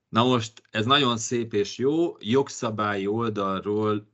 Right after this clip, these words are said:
törvényi szinten valóban bevezetésre került, ugyanakkor kapásból az áfa törvény azt mondja, hogy a részletes szabályokat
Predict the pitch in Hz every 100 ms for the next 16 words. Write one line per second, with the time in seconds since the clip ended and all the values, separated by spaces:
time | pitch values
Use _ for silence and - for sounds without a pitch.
0 | - 123 123 120 104 95 92 - 107 98
1 | 95 92 90 117 117 101 87 87 82 80
2 | 92 87 85 - 80 80 78 - 101 127
3 | 160 160 - 131 131 123 113 - 117 113
4 | 110 120 113 104 98 104 104 95 101 101
5 | 98 95 101 90 87 107 113 123 117 110
6 | 98 107 117 107 95 90 - 110 110 110
7 | 110 113 110